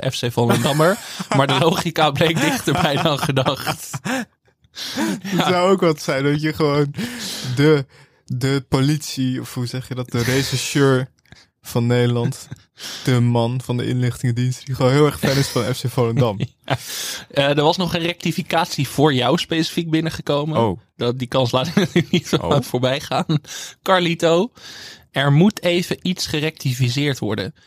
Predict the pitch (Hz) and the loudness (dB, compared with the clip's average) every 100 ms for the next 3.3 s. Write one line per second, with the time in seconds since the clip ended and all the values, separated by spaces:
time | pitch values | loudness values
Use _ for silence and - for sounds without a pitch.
0 | _ - 123 139 147 175 147 131 160 180 | _ -2 0 2 0 0 -2 0 0 0
1 | 175 135 131 160 - 151 170 - _ _ | -2 0 0 0 0 0 -2 -6 _ _
2 | - 131 120 139 - 139 127 123 143 120 | -6 -2 -2 -2 0 2 2 2 2 2
3 | 113 127 | 0 -2